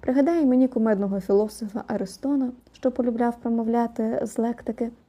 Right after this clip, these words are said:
До гіднішої пори для виголошення своїх думок, видно, не міг підібрати.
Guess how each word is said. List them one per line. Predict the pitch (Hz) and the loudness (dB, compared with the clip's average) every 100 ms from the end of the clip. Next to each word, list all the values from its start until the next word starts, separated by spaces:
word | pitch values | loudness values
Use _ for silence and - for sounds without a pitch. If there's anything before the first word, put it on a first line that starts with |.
| _ _ _ - _ - - - - | _ _ _ -20 _ -20 -20 -18 -2
До | 214 | 0
гіднішої | 208 214 277 285 262 247 240 233 226 | 0 2 2 2 0 2 6 4 4
пори | - 220 226 277 262 240 | -2 0 4 4 4 2
для | 220 220 220 220 | -2 -4 -4 0
виголошення | 233 240 226 214 226 214 | 0 0 -2 -4 -4 -4
своїх | - - 220 208 | -4 -2 -2 -2
думок, | 190 208 240 277 - | -2 -2 -2 -4 -4
видно, | 220 214 208 202 | 0 0 0 -2
не | 190 202 | -2 -2
міг | 196 - | -4 -6
підібрати. | - 202 214 208 196 - | -10 -8 -6 -8 -10 -16